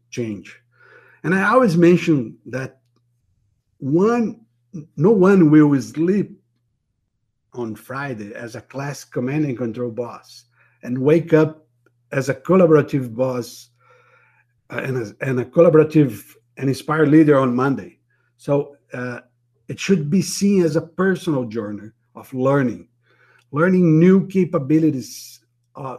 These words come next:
a new set of, of leadership practices that will gradually replace the old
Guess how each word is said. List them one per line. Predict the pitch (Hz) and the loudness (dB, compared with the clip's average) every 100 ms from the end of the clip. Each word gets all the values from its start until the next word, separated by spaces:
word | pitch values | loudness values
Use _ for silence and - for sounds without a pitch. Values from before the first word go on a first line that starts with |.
| - | -16
a | - | -8
new | 156 214 | -4 -4
set | 196 - 202 202 | -6 -10 -10 -10
of, | 151 - _ - _ - | -14 -16 _ -20 _ -14
of | 147 135 | -12 -6
leadership | 147 208 160 - 127 - | -2 0 -2 -4 -10 -10
practices | 120 - - - - - _ _ _ _ _ _ _ | -16 -16 -20 -20 -20 -20 _ _ _ _ _ _ _
that | 147 139 | -10 -6
will | 143 175 170 165 - 131 | 4 6 6 2 -12 -10
gradually | 165 175 170 147 135 120 104 _ _ | -8 -6 -6 -6 -6 -10 -12 _ _
replace | 139 135 139 131 135 - | -6 -6 0 0 0 -6
the | 120 127 | -10 -8
old | - 143 151 147 - | 0 2 2 0 -6